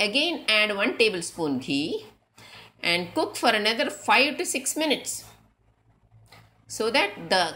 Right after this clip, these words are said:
color changes, still the color more, still more the color changes, and in between if you want you can add one more tablespoon ghee.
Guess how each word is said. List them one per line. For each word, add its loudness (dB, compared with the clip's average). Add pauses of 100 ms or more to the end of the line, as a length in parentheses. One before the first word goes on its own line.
(160)
color 2
changes, 0
still 0
the 2
color 2
more, 0
still 0
more 2
the 0
color 0
changes, -4
and 2
in 2
between 0
if 2
you 0
want 0
you 4
can 0
add 2
one -2
more -2
tablespoon -2
ghee. 0